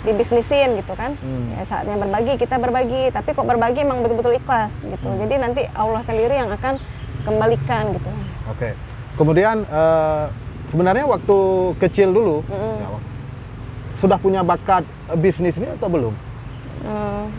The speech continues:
Speaker 1: baru sadar-sadarin sekarang,
Speaker 2: Hmm.
Speaker 1: kayaknya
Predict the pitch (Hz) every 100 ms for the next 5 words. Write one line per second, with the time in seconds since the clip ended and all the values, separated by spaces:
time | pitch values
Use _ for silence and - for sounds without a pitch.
0 | - - - - - 220 226 233 240 233
1 | 226 226 226 220 226 233 233 208 208 269
2 | 320 320 - - - - - - 214 214
3 | 180 294 294